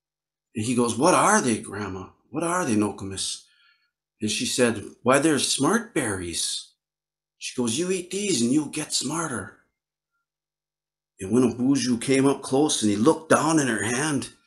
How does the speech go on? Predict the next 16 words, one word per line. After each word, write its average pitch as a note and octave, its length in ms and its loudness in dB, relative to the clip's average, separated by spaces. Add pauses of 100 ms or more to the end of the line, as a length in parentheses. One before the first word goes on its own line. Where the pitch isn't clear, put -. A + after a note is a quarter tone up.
(440)
And A2 120 -2
he A2+ 60 0
looked C#3+ 200 -2
up C#3 200 -2
at C3+ 140 -2
her A2+ 160 -2
again, A2 320 0
skeptical. G#2+ 840 -2 (400)
And G#2+ 80 4
he A2 40 6
looked C3 240 6
down D3 240 8
again C3+ 300 4
and D#3+ 120 4
he A2+ 80 0
smelled A#2 840 -2